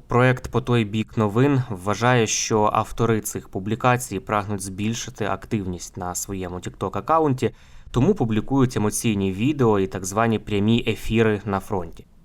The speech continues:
А сам же TikTok-аккаунт прив'язаний до одного із Telegram-каналів, який поширює неправдиву інформацію про так званий радар ракет, який начебто ладен відслідкувати кожну ракету чи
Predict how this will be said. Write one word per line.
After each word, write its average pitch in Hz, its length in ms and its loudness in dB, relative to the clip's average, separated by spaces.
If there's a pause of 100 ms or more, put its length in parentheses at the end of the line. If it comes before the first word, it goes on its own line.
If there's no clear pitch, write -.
(180)
А 107 220 2
сам 104 320 0
же 107 100 -6
TikTok-аккаунт 131 840 0
прив'язаний 113 680 0
до 135 240 2
одного 120 480 4
із - 200 -4
Telegram-каналів, 98 1000 0
який 123 360 -4
поширює 123 720 0
неправдиву 95 680 -4
інформацію 131 800 0 (360)
про 165 380 6
так 107 220 0
званий 123 540 4
радар 107 580 0
ракет, 113 560 0
який 104 320 -2
начебто 143 640 0
ладен 107 440 2
відслідкувати 98 920 -4
кожну 101 600 -2
ракету 113 560 -4
чи 135 340 -4